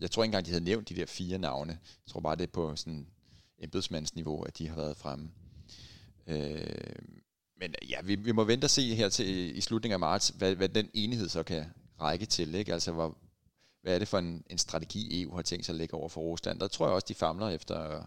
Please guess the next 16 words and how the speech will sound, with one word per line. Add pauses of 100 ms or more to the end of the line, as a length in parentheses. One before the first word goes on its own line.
(180)
efter
s-, (340)
gode
svar. (380)
Fordi (300)
det
grundlæggende
problem
lige
nu
er, (600)
at
interessen
ikke
virker
der,